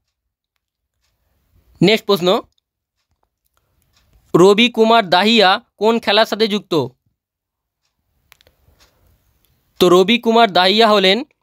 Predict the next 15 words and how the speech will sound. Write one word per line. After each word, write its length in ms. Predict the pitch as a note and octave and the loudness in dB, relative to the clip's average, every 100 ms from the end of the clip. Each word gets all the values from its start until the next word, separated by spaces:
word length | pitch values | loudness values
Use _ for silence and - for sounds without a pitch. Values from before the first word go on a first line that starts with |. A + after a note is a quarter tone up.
| _ _ | _ _
কুস্তির 420 | G#3 - - A#3+ | -8 -6 -6 -4
সাথে 280 | A#3 A3 G#3+ | -2 0 0
যুক্ত। 420 | G#3+ - E3+ B2+ C3 _ _ _ - | -2 -4 -4 -4 -10 _ _ _ -4
অপশন 380 | F#3 - A3+ | -2 0 -2
বি 240 | G3 A#3 A3+ | 0 0 2
হলো 120 | A#3 | 4
রাইট 180 | A3 A3 | 2 2
অ্যান্সার, 400 | G#3+ G3+ F3 D3+ | 0 0 -2 -4
কুস্তি। 540 | - A3 - F#3 C3+ C#3+ _ _ _ _ _ _ _ _ _ _ - | -4 -6 -6 -10 -10 -12 _ _ _ _ _ _ _ _ _ _ -4
আর 120 | D#3+ - | -4 0
ইনি 360 | G3 A3+ G#3+ D#4 _ - | 0 2 0 -4 _ -2
হরিয়া-, 400 | F#3+ G3+ A3+ E3 | 0 2 -2 0
হরিয়ানার 420 | F#3+ A3 A3+ A#3 | 0 2 2 2
একজন 280 | A3 G3+ A#3+ | 0 -2 0
বাসিন্দা। 600 | G3+ F#3+ G#3 D#3 B2 | 0 -2 -2 -2 -4